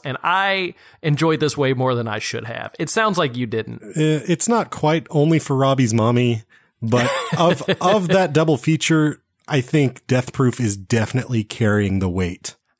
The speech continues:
Speaker 1: I, while, while I'll agree, I have not talked to many people who, who rather Death Proof than Planet Terror.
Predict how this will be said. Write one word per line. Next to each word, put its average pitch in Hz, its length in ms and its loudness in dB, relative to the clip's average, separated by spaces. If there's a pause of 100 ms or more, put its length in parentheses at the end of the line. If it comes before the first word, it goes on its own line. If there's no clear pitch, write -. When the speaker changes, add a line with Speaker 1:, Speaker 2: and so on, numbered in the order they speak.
Speaker 1:
I, 175 220 0
while, 208 400 2
while 202 300 2
I'll 247 180 2
agree, 208 600 -4 (200)
I 208 200 0
have 220 140 0
not 170 240 0
talked 175 200 0
to 165 80 -2
many 147 240 -2
people 151 340 -2
who, 131 380 0
who 131 380 -2 (400)
rather 139 380 -2
Death 120 280 -6
Proof 123 240 -6
than 110 120 -8
Planet 107 320 -14
Terror. - 300 -18